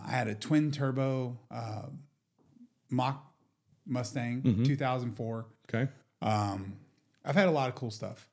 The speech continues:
Speaker 2: Yeah.
Speaker 1: But since I was, time I was five years old, I grew up in the, in, in the car shows, like, uh, the Nifty Fifties, but they used to be held on weekends. Uh, Good Guys became a thing. You know, uh,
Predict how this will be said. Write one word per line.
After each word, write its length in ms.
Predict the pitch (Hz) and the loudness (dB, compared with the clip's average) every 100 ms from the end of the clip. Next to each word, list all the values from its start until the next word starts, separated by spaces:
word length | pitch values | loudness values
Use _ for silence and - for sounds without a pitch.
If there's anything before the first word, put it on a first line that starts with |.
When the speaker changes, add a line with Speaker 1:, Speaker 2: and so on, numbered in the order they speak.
| _ | _
Speaker 2:
Yeah. 180 | - 73 - _ _ - | -6 -6 -10 _ _ -10
Speaker 1:
But 480 | 120 147 139 - - - | 2 4 4 2 -8 -10
since 240 | - 180 | 2 4
I 80 | 190 | 4
was, 100 | 165 | 4
time 140 | 175 180 | 2 0
I 40 | |
was 100 | 143 | 0
five 320 | - 127 131 | 0 2 2
years 160 | 127 113 | 2 0
old, 300 | 110 120 127 - - - _ _ _ - 113 | -2 -2 -4 -8 -20 -20 _ _ _ -10 -2
I 120 | 131 | 2
grew 180 | 127 127 | 4 2
up 120 | 135 | 2
in 80 | 120 | -2
the, 140 | 110 - | -2 -2
in, 140 | 117 | -2
in 160 | 120 123 | 0 -2
the 60 | 117 | -2
car 260 | - 123 | -2 -2
shows, 500 | 110 113 - - - | -2 -6 -8 -10 -10
like, 240 | 123 117 113 | -2 -2 0
uh, 280 | 110 104 101 107 - - - _ - - - - - _ | 0 0 -2 -6 -12 -20 -20 _ -20 -20 -20 -20 -20 _
the 140 | 131 147 | -2 4
Nifty 360 | 190 202 180 | 4 4 -2
Fifties, 480 | 151 170 165 190 196 | -2 -2 0 0 0
but 300 | 185 147 143 | -2 -4 -2
they 80 | 143 | 0
used 240 | 147 160 | 2 0
to 60 | 156 | -2
be 60 | 151 | -4
held 220 | 139 147 | -2 0
on 140 | 135 | 2
weekends. 560 | 127 131 123 104 101 104 | 0 -4 -4 -4 -6 -4
Uh, 320 | 113 107 104 113 - 127 | -4 -4 -6 -8 -10 -2
Good 200 | 156 139 | 0 2
Guys 420 | 139 131 131 127 | 2 4 2 -2
became 300 | 120 127 127 | -4 -2 -2
a 40 | |
thing. 580 | - 123 120 120 117 110 - - - _ - | -2 -4 -2 -2 -4 -8 -16 -20 -20 _ -6
You 100 | 120 | -2
know, 280 | 113 110 - | -2 -4 -4
uh, 380 | 110 104 98 | -2 -2 -2